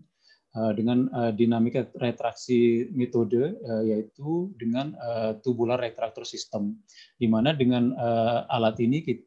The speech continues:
eh, <clears throat> aksesnya lebih bisa, eh, apa namanya, mengakses daerah-daerah, eh, struktur yang letaknya dalam dan, eh, eh, bisa mengurangi damage dari, eh,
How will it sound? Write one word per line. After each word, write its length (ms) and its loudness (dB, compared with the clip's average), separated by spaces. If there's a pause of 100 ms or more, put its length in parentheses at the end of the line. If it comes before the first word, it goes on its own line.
eh, 400 0 (200)
<clears throat> 840 -2
aksesnya 540 0
lebih 400 0 (480)
bisa, 480 2 (320)
eh, 400 4
apa 80 -2
namanya, 320 0 (720)
mengakses 640 0
daerah-daerah, 720 4
eh, 160 -2
struktur 560 -4
yang 400 2 (240)
letaknya 560 0
dalam 560 0
dan, 560 2
eh, 220 2 (1000)
eh, 240 4
bisa 480 4
mengurangi 800 4
damage 480 2
dari, 480 -4
eh, 460 0